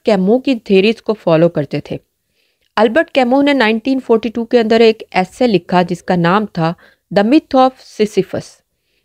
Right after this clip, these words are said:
जिसके अंदर उन्होंने philosophy of the absurd को इंट्रोड्यूस करवाया। अल्बर्ट कैमू ने इस एसे के अंदर बात की कि इंसान की जो जुस्तजू है मीनिंग तलाश करने की, ट्रुथ तलाश करने की,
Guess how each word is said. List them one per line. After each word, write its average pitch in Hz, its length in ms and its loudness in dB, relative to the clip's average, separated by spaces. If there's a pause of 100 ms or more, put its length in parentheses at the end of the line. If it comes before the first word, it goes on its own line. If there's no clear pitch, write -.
(120)
जिसके 214 260 -2
अंदर 247 380 0
उन्होंने 247 360 2
philosophy 208 840 0
of 214 260 0
the 214 100 2 (120)
absurd 220 720 0
को 202 180 0 (100)
इंट्रोड्यूस 170 500 0
करवाया। - 460 -6 (760)
अल्बर्ट 202 380 0
कैमू 208 280 0
ने 269 160 0 (120)
इस - 160 -8 (160)
एसे 202 300 0
के 277 120 0
अंदर 190 300 0
बात 170 400 -2
की 156 200 -2
कि - 160 -6 (120)
इंसान 208 600 -2
की 254 100 -2
जो 247 140 -2
जुस्तजू 214 600 -2
है 180 180 0 (400)
मीनिंग 254 360 2
तलाश 165 400 0
करने 170 320 0
की, 165 220 -4 (140)
ट्रुथ 311 340 -2
तलाश 170 360 2
करने 156 320 -4
की, 143 240 -8